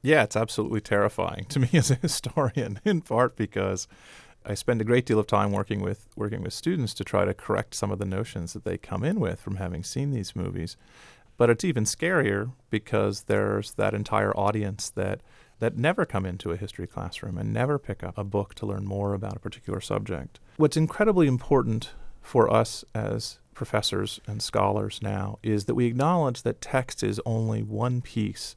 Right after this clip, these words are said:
of the world, uh, of information. It is critical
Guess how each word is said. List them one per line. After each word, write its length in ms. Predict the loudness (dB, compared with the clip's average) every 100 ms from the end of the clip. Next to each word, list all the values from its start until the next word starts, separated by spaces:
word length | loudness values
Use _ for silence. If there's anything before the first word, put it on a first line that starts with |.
| -8
of 460 | -4 -4 -4 -8 -6
the 100 | -6
world, 600 | -2 2 4 4 0 -4 -14 -6
uh, 60 |
of 240 | -2 0 0
information. 640 | 0 -2 -4 -6 -10 -16 -10
It 120 | -8 -6
is 140 | -8
critical 720 | -12 -4 0 2 2 -2 -4